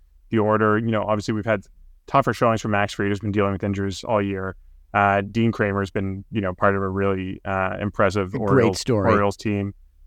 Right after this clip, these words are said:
Speaker 1: Uh, and he has, he has been, you know, a real contributor to that team. Uh, but, you know, maybe when, you know, we're not likely to see a, you know, a three or four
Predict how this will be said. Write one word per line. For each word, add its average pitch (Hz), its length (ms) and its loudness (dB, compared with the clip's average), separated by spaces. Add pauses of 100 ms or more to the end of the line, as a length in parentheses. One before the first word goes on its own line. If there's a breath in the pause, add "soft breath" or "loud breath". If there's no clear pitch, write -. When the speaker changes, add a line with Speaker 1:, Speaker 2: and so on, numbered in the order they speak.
(120)
Speaker 1:
Uh, 95 380 2
and 101 120 0
he 101 120 0
has, 98 240 0
he 113 140 4
has 107 140 6
been, 101 140 2
you 98 80 -2
know, 92 320 -4
a 101 100 -2
real 104 200 0
contributor 95 440 -2
to 95 60 -4
that 95 200 0
team. 104 280 -2 (400)
Uh, 101 380 2
but, 104 320 -2
you 117 80 -4
know, 101 320 -4 (180)
maybe 135 480 2
when, 139 320 -2
you 123 100 -2
know, 110 120 0
we're 107 80 0
not 107 180 0
likely 107 280 2
to 98 100 -2
see 101 220 0
a, 98 260 2
you 107 100 -4
know, 95 160 -2
a 95 60 -4
three 107 240 0
or 101 100 0
four 101 480 -2